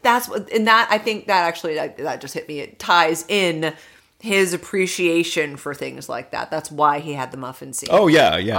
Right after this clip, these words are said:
Speaker 1: Oh, yeah.
Speaker 2: absolutely.
Speaker 1: Oh,
Speaker 2: So it was
Speaker 1: sorry.
Speaker 2: definitely playing off of the, the former
Speaker 1: Yeah.
Speaker 2: uh, character that we know and love, but
Speaker 1: Yeah.
Speaker 2: uh, now he's just more into uh,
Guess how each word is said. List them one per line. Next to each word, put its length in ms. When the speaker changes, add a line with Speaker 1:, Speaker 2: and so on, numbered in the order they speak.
Speaker 1:
Oh, 40
yeah. 60
Speaker 2:
absolutely. 500
Speaker 1:
Oh, 20
Speaker 2:
So 160
it 40
was 80
Speaker 1:
sorry. 60
Speaker 2:
definitely 300
playing 340
off 260
of 200
the, 180
the 180
former 560
Speaker 1:
Yeah. 300
Speaker 2:
uh, 220
character 480
that 140
we 100
know 260
and 120
love, 580
but 340
Speaker 1:
Yeah. 60
Speaker 2:
uh, 260
now 280
he's 260
just 280
more 420
into 760
uh, 280